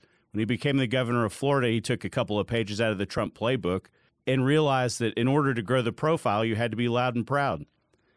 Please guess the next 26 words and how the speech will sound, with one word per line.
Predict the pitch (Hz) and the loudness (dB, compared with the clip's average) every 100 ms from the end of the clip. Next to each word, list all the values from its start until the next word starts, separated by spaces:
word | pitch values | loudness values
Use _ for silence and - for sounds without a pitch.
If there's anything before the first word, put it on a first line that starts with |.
| _ - | _ -2
I | |
don't | 131 | -2
fault | 131 151 135 | 2 0 2
Donald | 127 127 123 | 2 2 0
Trump | 135 131 | 0 -2
for | - | -2
that. | 123 139 147 | 0 0 2
I | |
don't | 139 135 | 0 0
fault | - 131 113 | 0 0 2
Ron | 123 131 | 2 0
DeSantis | 117 143 160 127 - | 0 0 0 0 -4
for | 101 | -4
that. | 82 71 - _ _ - | -4 -4 -8 _ _ -4
Brian | 127 131 127 123 - | 0 2 0 -2 -6
Kemp | - 135 131 | -2 0 2
is, | 123 104 117 - - | 0 -2 -6 -10 -8
if | 131 | -2
you | 151 | 2
ask | 151 156 - | 2 0 0
me | 151 | 0
why | 127 117 110 | 2 2 0
Brian | 120 135 139 123 | 0 2 0 0
Kemp | 139 131 - | -2 -2 -2
isn't | 110 110 117 104 | -2 0 0 2
a | 92 | 0